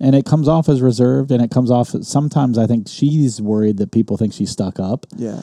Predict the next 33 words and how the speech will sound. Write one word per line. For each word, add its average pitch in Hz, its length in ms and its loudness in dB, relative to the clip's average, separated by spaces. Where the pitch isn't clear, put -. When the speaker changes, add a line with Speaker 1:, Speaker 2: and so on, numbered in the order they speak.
Speaker 2:
I 277 80 -6
don't 156 140 0
get 101 120 -6
that 135 80 -2
Speaker 1:
But 139 100 4
Speaker 2:
at 95 80 -6
all. 147 280 0
Speaker 1:
no, 160 200 4
but 131 120 2
she's 156 240 2
not 139 280 2
at 85 100 -2
all. 120 240 0
Speaker 2:
Yeah. 104 240 -6
Speaker 1:
Like, 117 180 4
she's 156 280 2
not 127 340 0
stuck 107 240 -2
up 101 180 -4
at 95 80 -6
all. 95 180 -6
She's 131 280 4
just 135 240 2
very, 120 420 4
very 113 340 4
introverted, 151 800 0
so 127 220 2
it - 160 0
takes 156 280 0
a 139 60 4
minute 127 380 2
for 110 100 -4
her 113 400 0